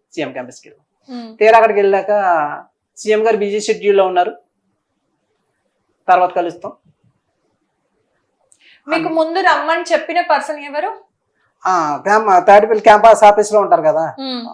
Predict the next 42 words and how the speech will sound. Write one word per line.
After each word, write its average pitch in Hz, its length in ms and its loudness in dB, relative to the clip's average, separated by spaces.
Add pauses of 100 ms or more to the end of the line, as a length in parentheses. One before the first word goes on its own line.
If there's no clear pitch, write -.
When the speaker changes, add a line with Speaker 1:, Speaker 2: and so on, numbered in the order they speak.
(120)
Speaker 1:
వాళ్ళు 190 260 4
పిలిచారు. - 420 -12 (160)
Speaker 2:
ఓకే, 233 160 -8
వాళ్ళే 254 340 0
పిలిచారు, 262 440 -10
మీరు 285 240 -8
వెళ్ళి 302 240 -2
వాళ్ళనే 302 420 0
కలిశారు? 233 460 -6 (180)
Speaker 1:
అక్కడ 220 240 4
కలిసాం. - 340 -4
Speaker 2:
చెప్పిన 349 320 0
రోజే 370 300 0
వెళ్ళారు 294 340 0
మీరు? 233 120 4
Speaker 1:
వెళ్ళాం 208 280 4
ఆ 110 100 -6
రోజు. 123 220 -10
Speaker 2:
చెప్పిన 320 240 -4
టైం 302 340 0
వరకే 311 240 -2
వెళ్ళారా? 233 360 4
Speaker 1:
వెళ్ళాం. 175 220 -2
ఆ 180 40 2
నైట్ 208 260 2
బయలుదేరేసాం, 233 560 0 (320)
తెల్లవారితే 220 500 4
పొద్దునే 214 320 2
వెళ్ళిపోయాం, 139 320 -2
పది 143 160 -4
గంటలకు. 269 260 -2
Speaker 2:
వెళ్ళిపోయారు. 208 260 0
Speaker 1:
ఆ. 135 100 -10
Speaker 2:
వాళ్ళు 247 280 -2
చెప్పిన 330 240 -4
టైం 311 280 -2
ప్రకారమే 311 320 -2
Speaker 1:
ఆ, 302 40 -2
Speaker 2:
మీరు 311 140 2
Speaker 1:
వెళ్ళిపోయాం, 277 260 0
Speaker 2:
వెళ్ళారు. 254 220 2
Speaker 1:
వెళ్ళిపోయాం. - 280 -12